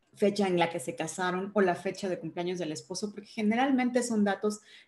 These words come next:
que a veces pueden llegar a indagar personas que nos tienen en sus redes sociales,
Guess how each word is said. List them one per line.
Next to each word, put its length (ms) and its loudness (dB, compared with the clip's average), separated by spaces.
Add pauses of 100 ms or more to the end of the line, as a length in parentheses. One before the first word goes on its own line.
(120)
que 80 6
a 100 8
veces 380 6
pueden 640 4
llegar 400 2
a 20 2
indagar 640 2
personas 440 -4
que 80 -10
nos 140 -10
tienen 260 -4
en 80 -6
sus 160 -16
redes 260 -2
sociales, 640 2